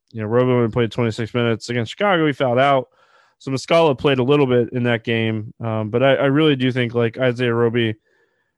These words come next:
is the guy. Robbie, whatever.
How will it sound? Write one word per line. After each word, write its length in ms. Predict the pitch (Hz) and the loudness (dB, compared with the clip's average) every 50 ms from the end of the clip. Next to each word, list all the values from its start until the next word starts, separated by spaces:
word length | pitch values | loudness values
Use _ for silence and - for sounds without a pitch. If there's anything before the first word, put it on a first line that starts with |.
| _ _ _ | _ _ _
is 300 | 151 151 147 135 120 113 | 0 0 0 0 0 -2
the 100 | 117 117 | -4 -2
guy. 520 | 104 120 120 117 113 110 107 104 107 104 107 - _ _ _ _ _ _ _ _ _ _ _ _ | 0 0 2 2 2 2 2 0 0 -2 -6 -10 _ _ _ _ _ _ _ _ _ _ _ _
Robbie, 500 | - 113 113 113 110 117 117 113 107 104 - _ | -2 0 0 0 0 0 -2 -2 -4 -6 -10 _
whatever. 540 | - 117 120 117 113 110 110 107 107 107 | -4 0 2 2 2 2 0 -2 -4 -6